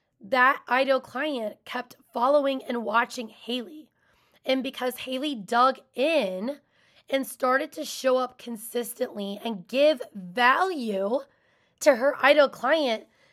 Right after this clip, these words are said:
that person reached out and wanted to work with her. Because the very first thing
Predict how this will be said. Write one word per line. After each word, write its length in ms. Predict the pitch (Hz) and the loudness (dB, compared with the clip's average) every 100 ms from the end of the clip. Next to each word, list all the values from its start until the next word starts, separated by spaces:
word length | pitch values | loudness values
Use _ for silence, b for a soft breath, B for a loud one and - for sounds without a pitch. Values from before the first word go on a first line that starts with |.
| b 208 | b -2
that 220 | 285 - | -2 0
person 320 | 277 285 254 | -2 0 -4
reached 320 | 233 240 - | -6 -6 -8
out 260 | 208 220 - | 0 0 0
and 240 | 240 226 175 | -4 -6 -6
wanted 420 | 208 214 240 247 | -4 -2 -2 -6
to 100 | - | -8
work 460 | 226 180 214 214 - | -10 -6 -4 -4 -6
with 320 | 196 208 190 | -10 -8 -8
her. 280 | - - - _ _ _ _ _ - | -12 -18 -20 _ _ _ _ _ -10
Because 260 | 330 311 | 6 6
the 120 | 294 262 | 6 0
very 340 | 294 320 381 | 2 2 2
first 300 | - 349 - | -2 -6 -2
thing 400 | - 302 262 | 4 4 4